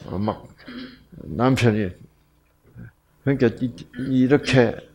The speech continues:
헌신적으로, 음? 어, 부인을 이렇게 사랑해주고, 이렇게, 예, 간병해주고, 어, 예, 이제 하는, 여러분,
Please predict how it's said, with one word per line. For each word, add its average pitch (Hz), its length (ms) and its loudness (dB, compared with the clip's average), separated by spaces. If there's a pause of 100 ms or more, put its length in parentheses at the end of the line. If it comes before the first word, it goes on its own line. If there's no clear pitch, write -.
(260)
헌신적으로, 117 1120 4 (200)
음? 117 180 -8 (460)
어, 95 220 -14 (100)
부인을 107 540 4
이렇게 95 420 -6
사랑해주고, 95 1200 -8 (340)
이렇게, 90 340 -10
예, - 440 -14 (360)
간병해주고, 92 1200 -4 (260)
어, 95 180 -10 (440)
예, - 40 -14 (640)
이제 107 120 -10
하는, 123 320 -8 (840)
여러분, 131 420 -4